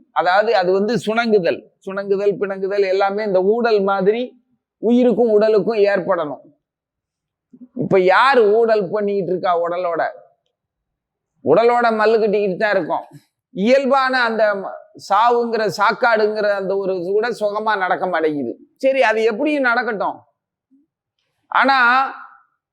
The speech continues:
நம்ம இதுதான் வாழ்க்கை, இதுல இருந்து எதுவுமே தப்பாது அப்படின்னுங்கிற ஒரு எண்ணம் இருந்துச்சுன்னா, அதோட உண்மைத்தன்மை தெரிஞ்சதுன்னா,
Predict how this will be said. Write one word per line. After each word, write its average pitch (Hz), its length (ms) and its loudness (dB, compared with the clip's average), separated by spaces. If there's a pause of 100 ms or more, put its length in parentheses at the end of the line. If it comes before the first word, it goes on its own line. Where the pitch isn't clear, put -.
(240)
நம்ம 233 540 0
இதுதான் 277 680 0
வாழ்க்கை, 233 500 0 (640)
இதுல 269 320 4
இருந்து 277 360 0
எதுவுமே 277 600 0
தப்பாது 220 760 -2 (160)
அப்படின்னுங்கிற 247 680 0
ஒரு 214 240 0
எண்ணம் 226 360 -2
இருந்துச்சுன்னா, 214 640 0 (480)
அதோட 208 220 0
உண்மைத்தன்மை 226 680 2
தெரிஞ்சதுன்னா, 202 800 0